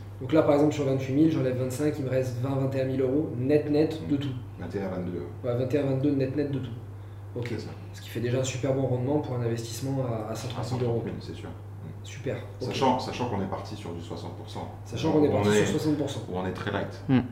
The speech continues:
Speaker 1: Comme tu l'as vu, hein, pour la maison qu'on a vue tout à l'heure, on a vu les chiffres Airbnb, donc t'as vu qu'on est, euh, bien au-delà que de quatre-vingts pour cent de remplissage et, euh, et surtout bien au-delà de vingt pour cent. Mais bon, ils tablent en tout cas sur le site, on parle plutôt, je crois, de dix, de quinze pour cent. Parce que voilà, euh,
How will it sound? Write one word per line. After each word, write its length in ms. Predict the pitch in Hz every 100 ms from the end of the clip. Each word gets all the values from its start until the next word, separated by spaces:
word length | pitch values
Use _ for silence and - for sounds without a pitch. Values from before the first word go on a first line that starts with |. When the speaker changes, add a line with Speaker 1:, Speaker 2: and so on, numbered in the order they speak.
| - -
Speaker 1:
Comme 140 | 170
tu 120 | 165
l'as 120 | 180 180
vu, 100 | 196
hein, 60 |
pour 80 | 156
la 60 | 156
maison 220 | 156 165
qu'on 160 | 156 147
a 40 |
vue 120 | 143 143
tout 160 | -
à 40 | 151
l'heure, 140 | 165
on 80 | 151
a 60 | 135
vu 100 | 135
les 100 | 135
chiffres 260 | - - 143
Airbnb, 360 | 135 139 143 170
donc 140 | 147 123 - -
t'as 80 | 127
vu 160 | 139 143
qu'on 180 | 135
est, 140 | 131 135
euh, 100 | 123
bien 200 | 120 127 127
au-delà 200 | 127 131
que 380 | 127 123 117 113
de 40 |
quatre-vingts 260 | 120 120 123
pour 100 | 120 -
cent 100 | 131
de 60 |
remplissage 600 | 117 117 117 143 143 123
et, 80 | 123
euh, 200 | 117 113
et 40 | 120
surtout 320 | - - 151
bien 120 | 143
au-delà 260 | 139 139 143
de 40 | 143
vingt 60 |
pour 160 | 131 127
cent. 100 | 123 131
Mais 80 |
bon, 140 | 139 - - - - - - - - -
ils 120 | 170
tablent 280 | 160 190 180
en 60 | 175
tout 140 | 170
cas 180 | - 175
sur 140 | 170
le 60 | 147
site, 360 | - 170 175 151
on 100 | 139
parle 160 | 135
plutôt, 280 | - 135 147
je 60 | 143
crois, 140 | 131
de 80 | 127
dix, 360 | 123 151 151
de 80 | 135
quinze 220 | 127 135 135
pour 140 | 131
cent. 300 | 170 165 165 - - - - - - - -
Parce 140 | 120
que 80 | -
voilà, 520 | 160 156 143 143 143
euh, 420 | 131 123 120 120